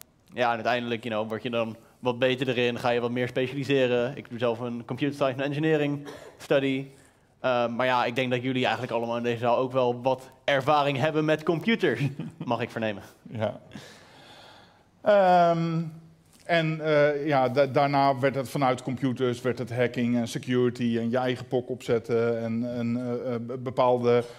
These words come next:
Speaker 2: eh, omgeving, eh, bouwen op de tafel waar je dan lekker mee kan, kan spelen. En dan op een gegeven moment zijn er familieleden die hebben dan door van, eh, "Hey, jij bent die handige neef. Jou moet ik bellen. Want mijn internet is traag. Mijn computer start niet meer op.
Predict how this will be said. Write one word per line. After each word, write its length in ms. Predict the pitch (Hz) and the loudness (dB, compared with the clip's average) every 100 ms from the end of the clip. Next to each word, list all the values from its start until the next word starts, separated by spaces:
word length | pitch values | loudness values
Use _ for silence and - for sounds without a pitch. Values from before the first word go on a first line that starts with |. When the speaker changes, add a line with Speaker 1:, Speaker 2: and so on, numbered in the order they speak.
| - | -12
Speaker 2:
eh, 220 | - 131 151 | -2 -2 0
omgeving, 680 | 143 143 143 135 135 131 131 | -2 0 0 0 -2 0 0
eh, 60 | 127 | 2
bouwen 260 | 139 135 135 | 4 4 2
op 100 | 131 | -2
de 100 | 135 | 2
tafel 380 | 139 127 135 | 4 4 2
waar 140 | 123 123 | 2 4
je 60 | |
dan 140 | 123 131 | 4 2
lekker 240 | 135 135 | 2 2
mee 220 | 127 123 | 2 2
kan, 320 | 120 131 123 123 | 2 0 0 -2
kan 180 | 135 | -4
spelen. 380 | 120 - 143 127 | -2 2 2 2
En 60 | 143 | -2
dan 120 | 160 | -2
op 200 | 170 175 | -2 -2
een 120 | 170 | -2
gegeven 440 | 165 170 196 240 208 | -2 2 2 2 2
moment 400 | 202 190 220 - - - - | 2 2 2 -2 -10 -20 -6
zijn 220 | - 185 | 0 2
er 60 | 180 | 0
familieleden 1160 | - 185 226 226 208 208 180 180 180 180 175 | 0 0 2 0 0 2 4 6 6 6 4
die 100 | 160 | 4
hebben 180 | 160 160 | 2 4
dan 120 | 156 | 2
door 260 | 151 151 147 | 4 4 4
van, 300 | 160 147 147 | 4 2 2
eh, 180 | 147 147 143 - | 2 0 -2 -4
"Hey, 300 | 233 131 101 - - - | 0 0 -2 -12 -20 -2
jij 200 | 190 170 | 0 2
bent 140 | 170 | 2
die 100 | 160 | 4
handige 320 | 156 156 139 | 4 2 0
neef. 380 | 135 101 101 - _ | 0 -2 -6 -14 _
Jou 200 | - 180 | 2 4
moet 120 | 165 | 4
ik 100 | 143 | 0
bellen. 300 | 120 107 104 - - - - | 2 0 0 -6 -20 -20 -6
Want 420 | 135 156 160 156 | 2 2 2 -2
mijn 160 | 120 135 | -2 0
internet 420 | 156 151 156 143 | 0 2 2 0
is 80 | 143 | -2
traag. 540 | 151 139 135 - - - - - - - - | 2 4 4 0 -10 -20 -20 -20 -20 -20 -6
Mijn 140 | 143 | -2
computer 360 | 165 139 170 165 | 0 2 2 2
start 220 | 180 156 | 2 2
niet 140 | 151 | 0
meer 120 | 151 143 | 2 2
op. 220 | 151 | 2